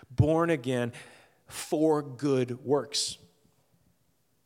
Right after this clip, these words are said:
Not so that we can be saved, not so that our good works will somehow merit our salvation. No, no, no.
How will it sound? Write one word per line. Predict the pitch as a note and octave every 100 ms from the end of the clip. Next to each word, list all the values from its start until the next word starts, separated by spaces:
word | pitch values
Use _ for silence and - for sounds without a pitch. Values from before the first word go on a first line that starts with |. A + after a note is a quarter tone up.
| _ _ _ _ -
Not | D#3+ F3+
so | G#3 F3+
that | E3+
we | D3
can | - - G#3 G3
be | C#3+
saved, | A#2+ - A2+ G2 A#2+ C3+ -
not | E3+ F3+
so | F#3+
that | E3
our | D3+
good | B2+ D#3+
works | C3+ D#3+ F3 -
will | D3
somehow | - D#3+ C#3+ C#3
merit | C3 C3+ E3 D#3+
our | C#3 B2+
salvation. | - B2+ C3 C3 C#3+
No, | F3
no, | F#3
no. | C#3 A#2